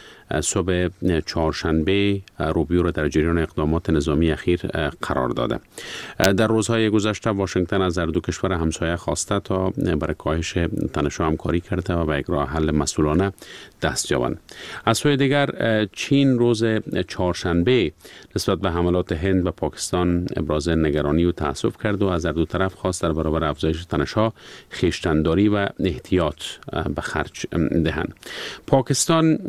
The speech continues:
اعلام کرده که در حملات هند دست کم بیست و شش نفر کشته شدند.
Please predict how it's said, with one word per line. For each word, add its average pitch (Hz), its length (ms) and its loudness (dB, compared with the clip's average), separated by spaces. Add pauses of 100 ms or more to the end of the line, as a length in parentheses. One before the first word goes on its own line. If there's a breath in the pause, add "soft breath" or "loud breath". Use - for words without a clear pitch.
(260)
اعلام 127 300 2
کرده 127 160 -2 (120)
که 120 440 0
در 95 220 0
حملات 90 420 0
هند 113 360 0
دست 95 260 -4
کم 98 380 0
بیست 87 160 -4
و - 20 -10
شش - 340 -4
نفر 92 240 0 (300)
کشته 92 280 -2
شدند. 104 440 0